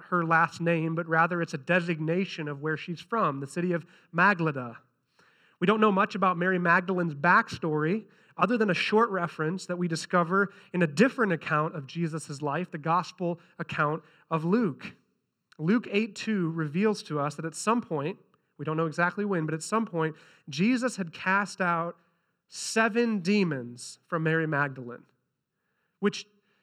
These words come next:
is like a lot of demons, right? <laughs> You know, it's like my, like, one demon feels overwhelming to me. Feels like that would probably be, like, a lot. But Mary Magdalene was suffering from seven of them.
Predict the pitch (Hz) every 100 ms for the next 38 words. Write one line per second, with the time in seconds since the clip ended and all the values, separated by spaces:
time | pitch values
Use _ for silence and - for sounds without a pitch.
0 | _ 190 165 202 190 202 214 220 170 196
1 | 185 143 117 - - - 165 196 - _
2 | _ - - - _ _ _ _ _ _
3 | 226 240 220 233 185 208 226 190 220 175
4 | 175 226 254 208 208 190 156 147 196 180
5 | 190 185 180 180 185 170 160 156 135 120
6 | _ _ _ _ _ _ _ 196 190 190
7 | 185 180 202 190 185 190 175 165 180 147
8 | 127 _ _ _ _ _ _ _ _ 160
9 | 214 190 220 233 214 208 214 196 180 175
10 | 170 - 214 190 - 196 180 170 175 156
11 | - 202 170 160 139 123 120 120